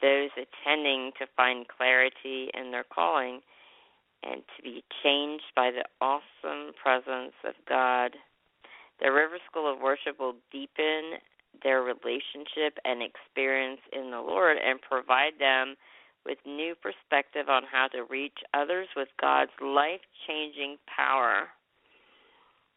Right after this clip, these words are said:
And trust me, when you go to one of these colleges, you will be saturated in the Word and in the, the presence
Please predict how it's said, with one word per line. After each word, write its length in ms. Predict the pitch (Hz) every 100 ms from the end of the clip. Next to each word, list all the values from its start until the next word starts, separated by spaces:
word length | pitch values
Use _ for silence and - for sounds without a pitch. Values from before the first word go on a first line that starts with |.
| -
And 180 | 143 143 -
trust 200 | 156 151 -
me, 160 | 123
when 160 | 123 123
you 200 | 127 139
go 160 | 147 147 -
to 240 | 147 139 131
one 120 | 135
of 100 | 143
these 140 | 143 147
colleges, 440 | - 131 127 127 127
you 160 | 143 139
will 140 | 143
be 160 | 139 135 -
saturated 600 | 127 143 - 185 175 165 -
in 180 | 147 143
the 80 |
Word 680 | 123 131 156 165 156 143 135 -
and 400 | 135 143 143 143 -
in 140 | 127 127
the, 60 | - - _
the 80 | 113
presence 640 | - 143 139 143 139 131